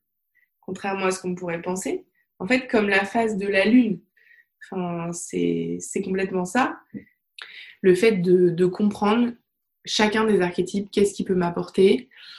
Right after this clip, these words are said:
quand il y a un message à faire comprendre, qu'est-ce que c'est,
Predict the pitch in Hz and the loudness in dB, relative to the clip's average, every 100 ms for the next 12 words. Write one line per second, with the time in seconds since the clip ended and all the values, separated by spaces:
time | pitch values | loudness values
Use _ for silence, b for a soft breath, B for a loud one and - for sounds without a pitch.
0 | B 185 180 190 180 185 185 202 185 170 | B -2 0 0 2 4 2 2 0 -2
1 | 175 - 180 175 196 208 214 - b b | -4 -2 -2 0 0 0 -2 -8 b b
2 | b b _ - 214 - 202 - 196 220 | b b _ 4 4 4 0 2 2 2
3 | 294 | 0